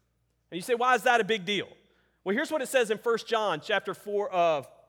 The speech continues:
uh, John chapter one, verse forty-six. It says, "Can anything good come out of Nazareth?" Can anything good come out of Nazareth?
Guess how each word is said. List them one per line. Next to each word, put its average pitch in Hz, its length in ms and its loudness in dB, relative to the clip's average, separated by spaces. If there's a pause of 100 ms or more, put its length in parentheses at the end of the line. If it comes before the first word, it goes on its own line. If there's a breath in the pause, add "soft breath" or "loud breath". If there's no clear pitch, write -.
(200)
uh, 165 160 0
John 214 280 0
chapter 226 220 -4
one, 196 220 -2
verse 185 180 -6
forty-six. 185 680 -8 (1400)
It 202 80 -8
says, 262 180 -2
"Can 240 300 0 (100)
anything 302 640 0
good 214 520 2
come 233 220 -2
out 220 160 4
of 214 80 -2
Nazareth?" 190 580 -2 (1500)
Can 220 80 -6
anything 269 320 -4
good 240 240 -4
come 247 140 0
out 220 100 4
of 208 80 -2
Nazareth? 208 280 0